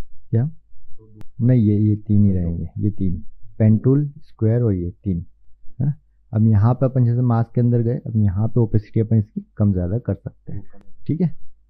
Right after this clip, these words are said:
तो ये तो था कि अपन जब कम ज़्यादा कर रहे हैं ओपेसिटी तो पूरे video की हो रही है, सिर्फ mask की नहीं हो रही है। ठीक है, जैसे मैंने यहाँ पर एक,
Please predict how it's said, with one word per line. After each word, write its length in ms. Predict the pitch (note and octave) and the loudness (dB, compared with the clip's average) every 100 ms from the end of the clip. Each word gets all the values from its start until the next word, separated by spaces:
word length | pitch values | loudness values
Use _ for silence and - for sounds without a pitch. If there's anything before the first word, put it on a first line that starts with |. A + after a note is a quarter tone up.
| _ - | _ -2
तो 60 | |
ये 380 | A#2 G2+ A2 D3+ | 0 4 6 6
तो 160 | D#3 D#3+ | 6 2
था 280 | D#3 C#3+ D#3 | 4 4 4
कि 140 | D3+ | 2
अपन 280 | D#3 C#3+ D3+ | 0 4 4
जब 180 | C#3+ D3+ | 4 4
कम 180 | C#3 C3+ | 4 4
ज़्यादा 240 | C3+ C#3 | 6 4
कर 180 | C3+ B2 | 4 4
रहे 100 | B2 | 4
हैं 60 | B2 | 4
ओपेसिटी 480 | A2 A2 A#2 C3 F3+ - _ - - | 2 0 0 0 -2 -6 _ -16 0
तो 80 | B2+ - - - - | 0 0 -12 -20 4
पूरे 240 | C3+ C#3+ D#3+ | 8 10 10
video 320 | C3 A#2+ D3 | 8 8 6
की 120 | D3 | 10
हो 140 | A2+ | 8
रही 220 | G2 F#2 F#2 | 8 4 0
है, 140 | F#2 | -4
सिर्फ 220 | F2+ C#3 C3+ | 0 2 4
mask 360 | C#3 C3 - _ | 4 4 0 _
की 80 | C#3 | 6
नहीं 220 | C3+ G#2+ | 8 8
हो 80 | F2+ | 6
रही 140 | F2 | -2
है। 240 | E2+ G#2+ G#2 - - - | -6 -8 -14 -16 -18 -6
ठीक 100 | F3 | -4
है, 80 | C#3 - - - | -4 -8 -14 -8
जैसे 180 | G#2 A2 | -4 2
मैंने 180 | A2+ A#2+ | 4 4
यहाँ 200 | A2 A2+ | 4 2
पर 160 | A2 B2 | 2 0
एक, 220 | A#2+ | 0